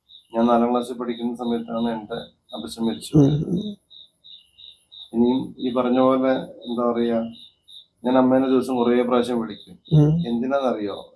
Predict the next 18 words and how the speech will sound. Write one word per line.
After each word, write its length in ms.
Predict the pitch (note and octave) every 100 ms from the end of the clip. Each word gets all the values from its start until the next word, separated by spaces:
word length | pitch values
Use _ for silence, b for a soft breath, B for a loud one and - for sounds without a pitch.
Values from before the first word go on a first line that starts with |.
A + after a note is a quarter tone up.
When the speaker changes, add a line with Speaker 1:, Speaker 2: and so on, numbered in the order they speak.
| A2+
Speaker 1:
ആ 80 | A#2+ C3 - - - _
മറുതലയ്ക്കൽ 600 | A#2 - A#2+ B2 A#2+ B2+
ആ 120 | C3 C3+ - A#2+
കോളൊന്ന് 360 | A#2 B2 B2+
എടുത്ത് 240 | A#2+ A#2 B2
കഴിഞ്ഞാൽ 220 | B2 A#2
ജീവിച്ചിരിപ്പുണ്ടല്ലോ 1120 | A#2+ B2 A#2 C3 A#2+ - C3 B2 B2 B2 B2+ -
Speaker 2:
ഉം. 380 | D3+ D3 D3+
Speaker 1:
എന്നൊരു 500 | E3 F3 D#3+ A#2+ B2+
ധൈര്യമാണ്. 520 | B2+ A#2 A2+ A#2 A2+ -
Speaker 2:
ഉം. 280 | E3 D#3 G3 - _ _ - _ _ _ - _ _ - _ _ - - _ - - - _ A#2
Speaker 1:
വൈകുന്നേരം 400 | A#2 A#2+ B2 B2+ - _ A#2
ഇടയ്ക്ക് 300 | A#2 B2 C3+ C3+ - - - -
എൻ്റെ 180 | B2+ B2+
എന്ന 300 | C3+ B2 B2
സമയത്ത്, 540 | B2 A#2 A#2+ A#2+ A#2 A#2+ - _ _ _ _ _ _ - - _
എന്താ 180 | A#2 A#2
പറയാ, 480 | A#2 A#2+ A#2 A2+ A2+